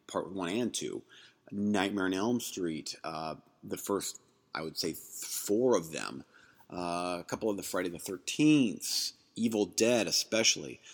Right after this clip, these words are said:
So a lot of these movies, um, if I could buy them, I would, as well as, I mean, it was easier for me to buy them than rent them because renting them required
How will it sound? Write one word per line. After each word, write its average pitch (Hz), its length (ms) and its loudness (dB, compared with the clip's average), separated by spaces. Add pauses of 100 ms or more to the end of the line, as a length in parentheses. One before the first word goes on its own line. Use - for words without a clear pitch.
So 101 120 0
a 104 40 8
lot 160 160 4
of 185 40 0
these 117 160 6
movies, 107 440 4
um, 85 380 -4 (840)
if - 380 0
I 104 140 6
could 127 340 0
buy 104 200 4
them, 98 200 0
I 82 200 -4 (140)
would, 82 360 -2 (420)
as 92 160 -4
well 95 260 4
as, 82 480 -2 (380)
I 123 60 -4
mean, 120 180 2
it 131 80 8
was 117 180 6
easier 135 320 6
for 110 120 -2
me 110 120 4
to 85 100 -4
buy 90 260 4
them 98 200 0
than 82 200 -2
rent 90 240 -2
them 117 220 0
because 85 600 -2
renting 98 320 -2
them 90 180 0
required 92 600 -2